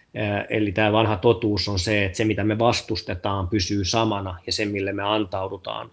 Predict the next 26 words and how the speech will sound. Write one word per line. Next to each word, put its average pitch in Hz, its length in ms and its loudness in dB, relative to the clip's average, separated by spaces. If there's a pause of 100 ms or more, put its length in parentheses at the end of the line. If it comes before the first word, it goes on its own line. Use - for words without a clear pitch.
alkaa 101 560 -4 (180)
muuttumaan 95 640 0
ja 92 100 -2
vaihtamaan 98 600 -4
muotoaan. 98 540 -4 (1300)
Sit 143 200 4
sen 120 140 6
näkee, 139 320 6
mihin 120 200 4
se 123 80 0
alkaa 131 280 4
asettua. 135 420 0
Joko 113 240 2
se 107 120 -2
on 113 120 0
se, 135 160 2
että 127 100 -4
mä 143 60 4
oon 135 80 4
eri 151 180 6
mieltä 147 440 2
ja 139 120 -2
sit 139 160 -8
sille 139 180 -2
tulee 135 320 -6
perustelutkin, 135 840 -4